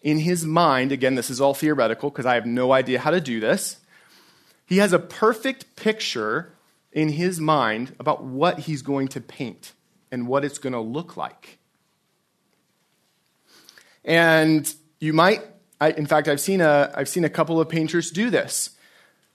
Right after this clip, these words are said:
where they'll, they'll start painting up in the, up in a corner, and you're not really sure what it is and what he's painting. And then they'll stop in that area, and they'll move down, and they'll paint in another corner.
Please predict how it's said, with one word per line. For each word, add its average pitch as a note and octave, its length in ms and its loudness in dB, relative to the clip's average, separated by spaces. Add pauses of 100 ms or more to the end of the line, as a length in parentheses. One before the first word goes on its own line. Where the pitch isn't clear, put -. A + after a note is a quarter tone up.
where D#3+ 140 4
they'll, D#3 320 6
they'll D3+ 120 2
start G#3 400 2
painting G3+ 440 2
up F#3+ 160 4
in F3 140 6
the, D#3 500 6
up D#3+ 140 -2
in F3 100 4
a D#3 60 2
corner, D#3 580 0 (960)
and C#3 140 -2
you're D3+ 100 2
not E3+ 200 4
really E3 260 4
sure D#3+ 680 4
what D3 220 2
it D#3 140 0 (220)
is D3 420 2
and C3 120 -6
what C#3 140 2
he's C3+ 120 -4
painting. - 520 -10 (960)
And E3 100 4
then F#3 100 4
they'll F3 120 4
stop F#3 680 4
in D#3 100 2
that D3+ 220 4
area, D3+ 360 6
and A#2+ 100 0
they'll C#3+ 60 2
move E3+ 220 4
down, D#3+ 260 6
and D#3 80 0
they'll C#3 100 4
paint D#3 320 0
in C#3+ 80 2
another C#3 300 0
corner. A#2 480 -6